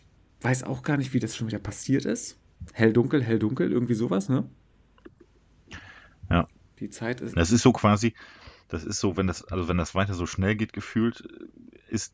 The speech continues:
Speaker 2: in einer Woche Weihnachten. <laughs> Das, also so, so, so hab, bin ich gerade drauf. <laughs>
Speaker 1: Weihnachten vorbei schon, meinst du?
Speaker 2: Ja, so vorbei, schon zu Ende.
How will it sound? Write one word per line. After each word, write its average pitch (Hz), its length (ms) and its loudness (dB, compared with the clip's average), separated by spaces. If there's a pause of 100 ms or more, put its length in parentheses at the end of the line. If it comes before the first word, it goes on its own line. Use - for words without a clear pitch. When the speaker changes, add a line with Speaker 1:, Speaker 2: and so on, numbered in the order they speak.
(120)
Speaker 2:
in 92 200 -2
einer 90 220 -2
Woche 87 200 -4
Weihnachten. 82 540 -4
<laughs> - 40 -12 (1160)
Das, - 300 -4 (960)
also 82 180 -2
so, 85 280 0
so, 92 340 2
so 87 220 -2
hab, - 120 -6
bin 92 140 0
ich - 160 -4
gerade 82 300 -2
drauf. - 360 -2 (400)
<laughs> - 400 -8
Speaker 1:
Weihnachten 113 360 0
vorbei 110 280 2
schon, 90 200 -2
meinst 80 260 -6
du? 80 60 -10 (580)
Speaker 2:
Ja, 110 320 4
so - 220 -4
vorbei, 92 340 0
schon - 180 -6
zu 101 120 2
Ende. 87 240 -2